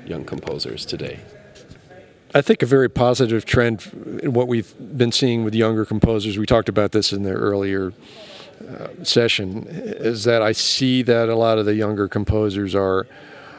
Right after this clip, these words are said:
Speaker 2: are dropping a lot of the preconceived idioms that we hear in, especially big band music, also in, in small group music, uh, you know, rhythmic and, and melodic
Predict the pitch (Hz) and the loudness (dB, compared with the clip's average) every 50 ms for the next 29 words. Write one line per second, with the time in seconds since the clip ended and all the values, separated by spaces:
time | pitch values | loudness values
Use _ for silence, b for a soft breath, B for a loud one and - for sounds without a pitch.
0 | B - - 107 104 110 113 107 107 107 - 120 110 107 104 104 101 101 101 101 | B -2 -2 0 2 2 2 2 2 2 0 0 0 0 0 0 0 0 0 0
1 | 101 - 104 - - 110 117 104 - 101 - - - 113 107 107 104 104 98 95 | 0 -2 -4 -2 0 -2 -2 -2 -2 -4 -4 -2 -2 0 0 0 0 0 0 -4
2 | - - - B B B B B B B B B B - - - 135 127 120 113 | -8 -14 -16 B B B B B B B B B B -2 0 2 2 2 2 0
3 | 110 101 101 101 - - - 110 104 101 95 - - - - 120 117 113 107 - | 0 0 0 -2 -2 0 0 2 2 2 -2 -4 -8 -12 -6 -2 -2 -2 0 0
4 | 120 113 110 107 107 107 107 - 98 98 101 101 - 107 - - - 110 101 - | 0 2 2 2 0 0 0 -2 -4 -4 -4 -4 -4 -2 0 2 0 0 0 0
5 | - 107 92 117 113 101 92 107 101 95 101 101 98 98 92 98 101 98 95 _ | -2 -2 0 -2 -2 0 -2 -2 -2 -2 -2 -2 -4 -4 -2 0 0 0 0 _
6 | - B B B B B B B B B - 104 101 - - - 117 107 104 107 | -16 B B B B B B B B B 0 0 2 2 0 0 0 0 0 -2
7 | 104 107 113 - - - 104 101 101 95 - - 113 104 104 107 101 104 107 101 | -4 -4 -6 -10 -8 -6 -6 -4 -2 -2 -2 0 0 0 0 -2 -2 -2 -4 -4
8 | - 101 98 98 95 87 92 104 101 - _ B B B B B B B B B | -4 -4 -4 -4 -4 -2 -4 -4 -4 -6 _ B B B B B B B B B
9 | B B B - - - - 57 55 53 52 52 52 52 50 52 - - - - | B B B -18 -10 -8 -6 -4 -4 -4 -4 -4 -4 -4 -4 -6 -6 -8 -8 -8
10 | - - - 113 110 104 113 120 117 - 117 113 107 104 - - 117 101 101 101 | -8 -4 -2 -2 0 2 2 2 2 2 0 0 0 0 0 -2 -2 -2 -2 -2
11 | 101 104 - 104 95 104 104 104 98 104 104 101 101 101 - - | -4 -4 -4 -4 -2 -2 0 0 0 0 0 0 -2 -4 -6 -12